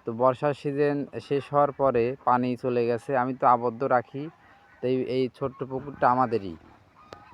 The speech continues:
ছোট্ট পুকুরটা আমাদেরই। তো এখানে একশো ষোলো পিস হাঁস এর মধ্যে রেখে এই যে জাল দিয়ে আমি ওইখান দিয়ে ঘেরা দিয়ে রাখছি। তো আজকে এই একশো ষোলো পিস হাঁস থেকে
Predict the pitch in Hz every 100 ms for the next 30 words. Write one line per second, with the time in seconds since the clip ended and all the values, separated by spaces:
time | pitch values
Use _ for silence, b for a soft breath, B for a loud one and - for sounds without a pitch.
0 | - - 117 123 113 117 127 127 123 127
1 | 127 127 127 156 175 _ _ - - -
2 | - - 131 127 135 143 143 131 - 139
3 | 139 135 127 139 120 104 117 123 - -
4 | - - 123 127 127 120 110 131 120 117
5 | 127 123 120 120 117 110 107 107 110 110
6 | 113 107 101 110 107 98 101 107 104 104
7 | 104 - - 127 156 _ _ _ _ _
8 | _ _ _ _ _ _ - 113 113 -
9 | 120 - - 135 131 131 127 117 - 135
10 | 135 131 120 139 139 - - 113 117 -
11 | 135 120 135 131